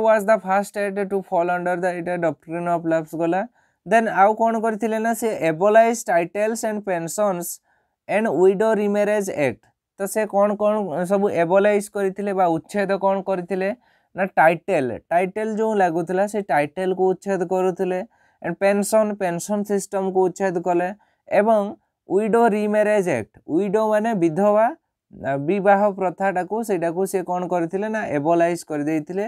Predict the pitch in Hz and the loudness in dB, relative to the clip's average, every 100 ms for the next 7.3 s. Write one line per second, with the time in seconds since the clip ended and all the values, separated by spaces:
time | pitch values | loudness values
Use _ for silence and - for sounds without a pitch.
0 | 214 160 147 139 - 151 135 131 131 147 | -4 -2 -2 -2 -4 -4 -4 -4 -2 -2
1 | 147 180 190 - _ _ _ _ - 190 | -2 -4 -6 -8 _ _ _ _ -2 0
2 | 196 208 254 - 190 - _ _ _ _ | 2 4 4 2 0 -8 _ _ _ _
3 | _ - - 208 208 233 233 233 233 208 | _ -10 -4 0 4 4 4 2 -2 0
4 | 240 269 - _ - 190 190 220 226 220 | 0 0 -4 _ -6 -2 2 2 2 -4
5 | 214 220 220 220 208 170 180 196 208 202 | 0 2 2 2 0 -2 -2 -2 -6 -6
6 | 160 135 110 98 - - 196 196 - - | -8 -6 -6 -8 -10 -6 -2 -2 -2 0
7 | 175 196 | 0 2